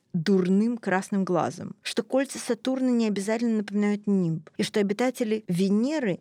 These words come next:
не венецианцы. "Широко распространённые ошибки", — сказал он. "На следующий раз я хочу от каждого из вас сочинение в три страницы. Я предлагаю вам выбрать планету и написать о ней свежие исследования, старательно избегая всех упомянутых мной клише.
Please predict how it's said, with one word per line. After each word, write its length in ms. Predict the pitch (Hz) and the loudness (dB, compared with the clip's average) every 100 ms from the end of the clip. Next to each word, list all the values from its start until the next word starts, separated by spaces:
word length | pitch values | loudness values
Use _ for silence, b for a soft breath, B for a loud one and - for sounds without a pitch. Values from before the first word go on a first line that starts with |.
| - | -2
не 420 | 196 208 240 277 - | 2 2 2 -2 -4
венецианцы. 1200 | 190 190 226 226 226 - 220 185 151 - - 165 170 - | -4 0 2 2 0 -2 0 0 -2 -6 -8 -10 -10 -8
"Широко 440 | - 226 233 330 | -2 -2 -2 -4
распространённые 720 | 285 - - 165 185 240 165 | -4 -10 -6 -2 0 0 -2
ошибки", — 400 | 127 - 143 - | -4 -6 -8 -12
сказал 420 | - - 160 113 113 | -14 -10 -6 -6 -6
он. 120 | 90 - _ | -10 -14 _
"На 100 | 254 | -2
следующий 480 | 240 269 233 226 254 | 0 -2 -4 -4 -4
раз 340 | 269 339 - - | -4 -8 -12 -6
я 100 | 240 | -4
хочу 240 | 240 240 | -2 -2
от 140 | 247 - | -2 -2
каждого 380 | 254 233 208 214 | -4 -4 -2 -4
из 120 | 202 | -2
вас 160 | 247 | -4
сочинение 480 | - 226 - 226 226 | -6 -10 -4 -2 -2
в 80 | - | -4
три 140 | 254 | -8
страницы. 720 | 247 - 214 185 180 - 202 202 | -8 -4 -2 -2 -2 -8 -12 -4
Я 100 | 226 | -2
предлагаю 400 | 226 220 214 226 | 0 0 0 0
вам 140 | 214 208 | 0 0
выбрать 320 | 208 208 - | 0 0 -2
планету 520 | 208 185 226 285 - | -2 0 0 -2 -4
и 80 | 185 | -2
написать 300 | 196 - 220 | -2 -2 -2
о 20 | |
ней 120 | 208 | -2
свежие 680 | 202 - 220 262 285 247 254 | -4 -6 -2 0 0 -2 -4
исследования, 720 | - - 233 214 170 - 143 - | -6 -6 -2 -2 -4 -6 -6 -8
старательно 760 | - 247 226 233 247 214 208 | -4 0 0 0 -2 -2 -2
избегая 380 | 185 185 180 190 | 0 -2 0 -2
всех 260 | - 196 - | -4 -8 -8
упомянутых 560 | - 170 165 165 - | -4 -2 -2 -2 -4
мной 160 | 170 165 | -4 -4
клише. 480 | - 165 - 175 | -6 -10 -8 -12